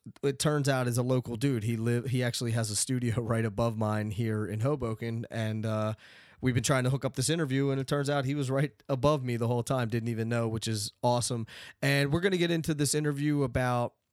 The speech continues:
or, you know, we're gonna talk about what it's like to play with drummers and what drummers should be thinking about while they're playing with other musicians and not just playing for themselves. And you also hear what he looks for in a drummer. And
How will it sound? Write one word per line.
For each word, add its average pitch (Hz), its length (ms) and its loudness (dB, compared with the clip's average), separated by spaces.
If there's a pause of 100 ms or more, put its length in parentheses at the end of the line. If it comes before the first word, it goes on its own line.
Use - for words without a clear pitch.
or, 131 140 2
you 139 180 2
know, 135 120 2
we're 135 120 2
gonna 139 140 2
talk 139 220 0
about 123 300 0
what 135 160 2
it's 131 180 -2
like 127 240 0
to 120 80 -6
play 131 260 0
with 120 160 -2
drummers 127 520 0
and 113 260 -2
what 120 160 -2
drummers 123 340 -2
should 113 160 -6
be 113 340 -4 (320)
thinking 131 400 -2
about 117 380 0
while 117 300 0
they're 120 100 -2
playing 117 320 -2
with 117 140 -2
other 113 200 0
musicians 113 540 -2
and 104 80 -4
not 107 160 -2
just 107 180 -8
playing 113 220 -4
for 110 140 -8
themselves. 113 600 -2 (540)
And 147 340 4
you 185 140 4
also 196 220 4
hear 165 160 2
what 147 100 2
he 202 140 0
looks 165 240 0
for 117 360 0
in 113 160 -2
a 107 60 -2
drummer. 113 420 -4 (440)
And 123 580 0